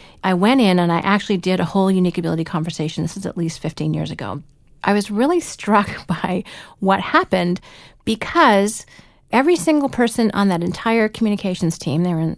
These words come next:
public relations, wanted to be an account manager.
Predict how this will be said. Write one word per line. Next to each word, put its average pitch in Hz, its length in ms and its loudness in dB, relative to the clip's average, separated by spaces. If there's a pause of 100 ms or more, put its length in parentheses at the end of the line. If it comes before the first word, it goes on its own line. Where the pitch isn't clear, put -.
public 185 260 -8
relations, 175 540 -6 (360)
wanted 214 380 4
to 262 100 -2
be 185 420 -2 (220)
an 175 80 -2
account - 340 -8
manager. 143 520 -8